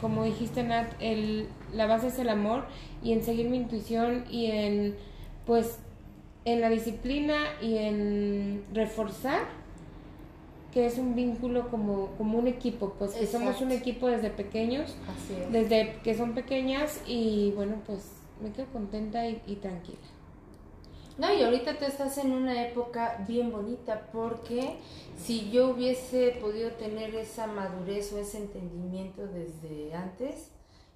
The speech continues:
Speaker 2: eh, a lo mejor en, en lo personal hubiera yo tenido otro tipo de satisfacciones,
Speaker 1: Ujú.
Speaker 2: ¿no? Pero nunca es tarde.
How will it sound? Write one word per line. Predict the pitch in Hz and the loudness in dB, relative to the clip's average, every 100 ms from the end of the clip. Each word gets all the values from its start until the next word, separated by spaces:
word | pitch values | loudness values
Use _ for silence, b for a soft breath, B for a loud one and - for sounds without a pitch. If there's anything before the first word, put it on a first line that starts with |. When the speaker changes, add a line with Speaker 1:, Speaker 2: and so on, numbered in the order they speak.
| - | -6
Speaker 2:
eh, | 165 170 180 | -2 0 0
a | 190 | 0
lo | 202 | 2
mejor | 202 226 226 220 | 2 2 0 0
en, | 220 208 | -2 -2
en | 202 190 185 | -2 -4 -4
lo | 180 | -4
personal | 196 185 - 202 202 208 214 | -4 -6 -4 -2 0 -2 -2
hubiera | 196 190 | -2 0
yo | 185 185 | -2 -6
tenido | 190 180 175 180 185 185 - - | -6 -6 -4 -2 -2 -4 -8 -4
otro | 190 175 180 | -4 -4 -10
tipo | 160 - 156 | -10 -10 -8
de | 160 | -6
satisfacciones, | 160 170 170 - 202 - 311 262 196 - - | -8 -10 -12 -12 -12 -6 -4 -4 -8 -16 -12
Speaker 1:
Ujú. | 196 180 202 202 175 | -10 -8 -10 -8 -8
Speaker 2:
¿no? | 226 277 | -8 2
Pero | 247 262 | 6 6
nunca | 294 349 381 | 6 4 0
es | 392 | 0
tarde. | 370 370 320 | -2 0 0